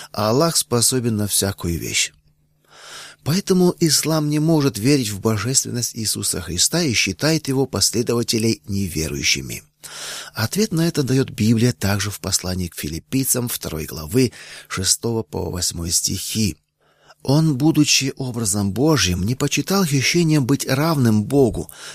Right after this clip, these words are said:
но уничижил себя самого, приняв образ раба, сделавшись подобным человеком и по виду став как человек, смирил себя, быв послушным даже до смерти и смерти крестной».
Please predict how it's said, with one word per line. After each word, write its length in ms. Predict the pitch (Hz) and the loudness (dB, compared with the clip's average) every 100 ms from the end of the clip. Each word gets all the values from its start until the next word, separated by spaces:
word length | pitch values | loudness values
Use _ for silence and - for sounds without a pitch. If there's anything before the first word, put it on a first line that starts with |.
| - | 0
но 140 | 139 | 0
уничижил 760 | - 156 143 135 - 151 131 | 2 2 2 2 2 0 2
себя 320 | 127 - 113 110 | 2 2 2 2
самого, 640 | - 101 95 101 151 139 - _ | 2 0 -2 0 2 0 -6 _
приняв 420 | - 98 113 117 - | -6 -2 0 -2 -4
образ 420 | 92 101 98 - | -4 0 0 0
раба, 400 | 90 85 80 - _ _ - | 0 -4 -6 -10 _ _ -4
сделавшись 720 | 85 107 104 101 - 104 - | -2 2 2 2 2 0 0
подобным 580 | - 87 107 107 110 | -2 0 0 2 2
человеком 640 | 92 - 85 90 110 - 90 | 2 0 0 0 0 0 -2
и 160 | - | -4
по 160 | 98 85 | -4 -2
виду 320 | 87 131 110 - - - | 0 2 0 -4 -16 -8
став 460 | - - 135 127 | -4 -2 -2 -4
как 300 | - 123 117 | -4 -4 -4
человек, 600 | - - 95 87 67 - - - - - | -4 -2 -2 -4 -6 -10 -16 -16 -14 -6
смирил 480 | - 120 147 143 131 | -2 2 4 4 4
себя, 320 | - 98 90 | 2 0 -2
быв 280 | 85 107 - | -2 -2 -4
послушным 600 | - 87 - 107 104 92 | -4 -4 -2 -2 -2 -4
даже 280 | 85 95 90 | -2 -2 -2
до 140 | 95 | 0
смерти 560 | 98 95 87 82 - - | 0 0 -4 -6 -10 -10
и 280 | - 143 151 | -2 -2 -2
смерти 520 | - - 85 82 - - | -4 -6 -4 -6 -8 -10
крестной». 560 | - 57 - - - | -10 -4 -4 -4 -10